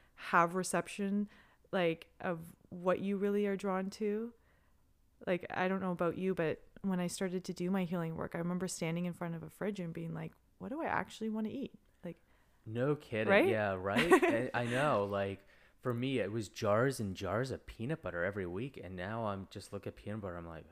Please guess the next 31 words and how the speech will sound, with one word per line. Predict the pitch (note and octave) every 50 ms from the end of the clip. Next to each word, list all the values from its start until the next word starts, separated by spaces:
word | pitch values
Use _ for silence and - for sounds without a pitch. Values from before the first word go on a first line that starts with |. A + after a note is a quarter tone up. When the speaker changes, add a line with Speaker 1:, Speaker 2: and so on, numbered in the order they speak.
| - -
Speaker 2:
"Oh, | G2+ A#2 A#2 F2+ - -
shit, | - - - - - A2+ F2
I | E2 F#2
don't | B2+ D#3+ D#3
really | A2 F2+ F2 E2+
like | E2 D#2+ F2 A2+ C#3 -
that. | - - - - - - -
I | A3+ G#3+ A3+ G#3 G#3 C4+ - C4+ B3+ -
don't | - F#3
Speaker 1:
<laughs> | D#3+
Speaker 2:
wanna | A#2 G#2
eat | F#2 E2+ F2 F#2 - -
that," | - - B2 G3+ D4+ D#4+
you | D4+ D4 C4+
know? | - - - B3 A#3
And | A#3+ C4+
it | D4
Speaker 1:
Yeah. | C4+
Speaker 2:
took | A#3 G#3 G#3 -
me | E3
a | C#3+ B2+
long | A#2 A2+ A2+ A2+ A2+
time, | - B2 A2+ A2 A2
even | A2 G#2+ A2+ G#2
for, | - - A2
like, | G2 G2 F#2+ F2+ - -
eggs. | G#2 G#2 F2+ E2 - F2
I | F2+
was | F#2 F2+ F2
eating, | G2 F#2 F#2 F2+
like, | F2+ F2+ F2 E2+ - -